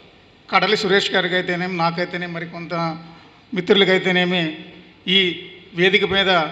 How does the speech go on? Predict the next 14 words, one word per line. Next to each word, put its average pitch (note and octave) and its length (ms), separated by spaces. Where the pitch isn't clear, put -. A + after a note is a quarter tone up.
సత్కారాలు F#3+ 480
చేసి F#3 420
బాపు F3+ 480
చిత్రకళ F3 300
పురస్కారం F3 520
అందించినందుకు E3+ 800
డాక్టర్ E3+ 520
రమణ F#3+ 220
యశస్వి G3+ 420
గారికి F3 440
నా D#3+ 80
మనస్పూర్వక F#3 680
కృతజ్ఞతలు F#3 560
తెలియజేస్తున్నాను. F3+ 840